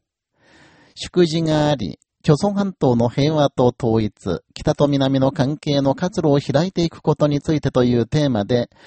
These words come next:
北と南海外の代表の発言がありました。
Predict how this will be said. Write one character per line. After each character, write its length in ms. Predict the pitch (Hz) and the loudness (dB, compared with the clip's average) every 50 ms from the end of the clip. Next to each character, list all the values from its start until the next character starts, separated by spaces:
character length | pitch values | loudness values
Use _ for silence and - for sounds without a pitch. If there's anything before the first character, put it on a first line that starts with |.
| - _ - | -20 _ -14
北 240 | - - - 156 151 | -8 -2 0 0 2
と 160 | - 143 135 | 2 2 2
南 360 | 135 135 131 127 131 131 131 | 2 2 0 0 0 0 -2
海 200 | 127 - 165 175 | -2 -2 -4 -2
外 200 | 185 180 165 160 | -2 -2 -2 2
の 140 | 151 147 147 | 2 2 2
代 220 | 135 131 143 156 - | 2 2 0 -2 -2
表 160 | - 156 147 | -2 -2 0
の 120 | 139 135 127 | 0 0 0
発 260 | - - 110 - 170 | -2 -4 -6 -6 -6
言 300 | 175 170 165 160 151 147 | -6 -4 -4 -4 -4 -2
が 220 | 143 139 131 117 | -2 -2 0 0
あ 40 | 120 | 0
り 140 | 113 110 98 | -2 -2 -4
ま 120 | 92 82 | -4 -6
し 120 | 82 - - | -8 -8 -10
た。 200 | 95 - - | -10 -10 -10